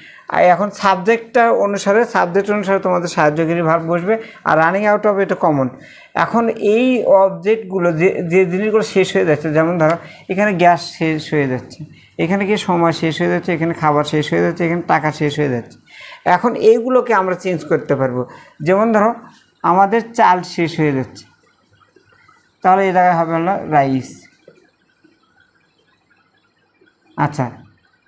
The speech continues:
তারপরে আমাদের সম্পদ শেষ হয়ে যাচ্ছে, সম্পদ। এই জায়গাতে হবে হলো রিসেস।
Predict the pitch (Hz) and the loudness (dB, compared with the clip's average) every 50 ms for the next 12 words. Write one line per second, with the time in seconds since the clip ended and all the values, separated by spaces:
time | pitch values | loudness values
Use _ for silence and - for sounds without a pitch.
0 | _ _ _ _ _ - 190 185 190 190 185 214 214 208 196 196 208 208 226 - | _ _ _ _ _ 2 4 4 2 2 0 -2 0 0 0 0 0 -4 -4 -4
1 | - - 202 202 196 180 202 196 196 - - 185 170 160 - 165 156 147 135 127 | 0 0 0 0 2 0 0 0 -2 -2 -2 -2 -2 -2 -2 -2 -2 0 -2 -4
2 | - - 143 131 - 160 156 156 143 131 135 123 123 - - - _ _ _ _ | -6 -8 -12 -8 -4 -4 -2 -2 -2 -4 -6 -6 -8 -10 -20 -20 _ _ _ _
3 | _ _ _ _ _ _ _ _ _ _ _ _ _ _ _ _ _ _ _ _ | _ _ _ _ _ _ _ _ _ _ _ _ _ _ _ _ _ _ _ _
4 | _ _ _ _ _ _ - 180 185 185 190 185 180 180 180 170 175 175 180 180 | _ _ _ _ _ _ -2 0 0 2 2 2 2 0 0 0 0 0 0 2
5 | 180 180 175 170 180 175 - - 147 131 123 - | 2 2 2 2 2 0 0 -2 -4 -4 -4 -6